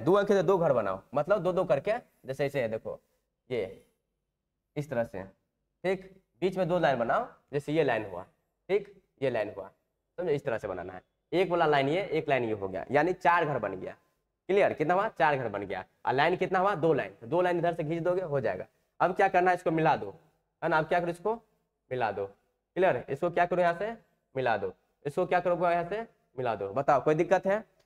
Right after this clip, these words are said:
बहुत ही अच्छा कॉन्सेप्ट है, ठीक ना। अगर आवाज़ जा रहा होगा, सॉरी, तो रिकॉर्डेड वीडियो है। चलो आते हैं यहाँ पर, देख लो, जैसे कि आपके पास ये कितना है, छब्बीस है, तो क्या बोले हैं, यहाँ पर आपको लिख दो, है ना,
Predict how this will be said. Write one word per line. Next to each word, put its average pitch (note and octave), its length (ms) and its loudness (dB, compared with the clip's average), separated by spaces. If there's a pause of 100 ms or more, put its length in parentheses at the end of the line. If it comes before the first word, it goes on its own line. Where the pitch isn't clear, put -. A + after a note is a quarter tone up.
(460)
बहुत E3+ 180 4
ही F#3+ 40 6
अच्छा F#3 200 4
कॉन्सेप्ट F3+ 420 2
है, G3+ 120 -6
ठीक - 580 -6
ना। D3+ 160 6
अगर C3+ 240 2
आवाज़ D3+ 300 4
जा E3+ 160 6
रहा F3+ 120 4
होगा, F3 260 4 (1500)
सॉरी, D#3 160 2
तो F3 100 0
रिकॉर्डेड D#3+ 360 4
वीडियो E3+ 280 4
है। D#3+ 160 2 (1400)
चलो C3+ 220 0 (440)
आते C#3 200 2
हैं F3 60 4
यहाँ E3+ 120 2
पर, D#3 100 2
देख D#3 160 2
लो, A2+ 120 -2
जैसे D#3 260 2
कि F#3 100 0
आपके F3+ 180 0
पास F3 280 0 (120)
ये E3+ 120 2
कितना - 880 -6
है, G2 200 -4 (140)
छब्बीस E3+ 360 2
है, G#2+ 100 0 (280)
तो C3+ 60 -6
क्या F#3 180 2
बोले F#3 160 4
हैं, G3 240 -2 (300)
यहाँ D#3+ 160 4
पर E3+ 80 -2
आपको F3 200 2
लिख E3+ 200 0
दो, G#2 100 -4 (480)
है D#3+ 80 0
ना, D3 160 0